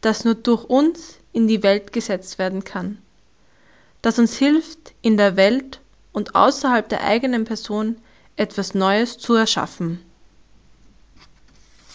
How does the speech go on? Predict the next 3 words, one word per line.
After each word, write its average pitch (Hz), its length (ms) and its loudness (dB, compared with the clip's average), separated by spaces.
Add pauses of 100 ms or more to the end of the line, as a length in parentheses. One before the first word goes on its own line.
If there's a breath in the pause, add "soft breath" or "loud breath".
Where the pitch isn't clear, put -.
(1900 soft breath)
Solch 226 380 0
tiefe 285 600 4
Kreativität 226 1080 -2